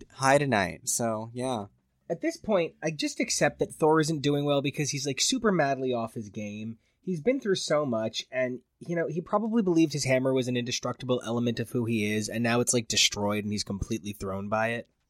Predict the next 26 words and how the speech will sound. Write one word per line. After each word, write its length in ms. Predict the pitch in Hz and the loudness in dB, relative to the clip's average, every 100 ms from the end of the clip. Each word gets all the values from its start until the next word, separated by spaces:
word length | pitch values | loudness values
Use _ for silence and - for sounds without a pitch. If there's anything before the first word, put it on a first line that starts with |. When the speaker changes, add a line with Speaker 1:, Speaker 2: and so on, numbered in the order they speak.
| _ - - | _ -20 4
Speaker 1:
I 200 | - 180 | 8 8
cracked 340 | - 165 160 - | 10 10 10 8
my 120 | 147 | 4
phone 280 | 117 120 131 | 6 4 4
recently, 680 | 113 - 110 98 92 87 - | 2 2 -2 -2 -2 -2 0
and 180 | 101 104 | 0 0
it 140 | 113 | 2
set 240 | - 131 | 2 2
me 140 | 123 123 | 2 0
on 140 | 123 | 2
a 40 | 123 | 2
spiral, 600 | - 104 113 120 95 90 | 4 6 6 6 6 4
so 300 | - 107 107 | 6 6 6
I 160 | 113 107 | 4 6
get 200 | 110 127 | 6 6
it, 200 | 101 - | 4 2
Thor. 340 | 101 95 95 110 | 0 2 2 4
That's 200 | 110 - | 2 2
completely 520 | 123 - 127 127 127 | -2 0 0 0 0
the 100 | 120 | 2
same 320 | - 123 123 | 2 2 0
thing 460 | - 117 131 95 95 | 0 0 2 -2 -4
as 320 | 101 101 98 | -2 -2 -2
your 400 | 104 107 107 107 _ _ - | 0 2 0 -2 _ _ -8
centuries-old 920 | - - 123 - 127 127 120 123 123 | 0 4 4 4 2 4 4 4 2
hammer 640 | 120 117 139 127 95 95 | 0 0 0 0 -4 -8